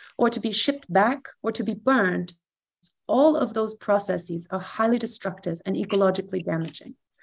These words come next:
There is no way that tank can exist or move or disappear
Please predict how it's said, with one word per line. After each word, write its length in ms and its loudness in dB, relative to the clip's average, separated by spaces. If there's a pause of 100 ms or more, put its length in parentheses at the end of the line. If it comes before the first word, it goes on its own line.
(260)
There 100 2
is 200 4
no 420 6
way 520 0
that 240 -2
tank 280 -6
can 140 -2
exist 640 -4 (240)
or 160 4
move 640 6 (200)
or 100 -8
disappear 760 0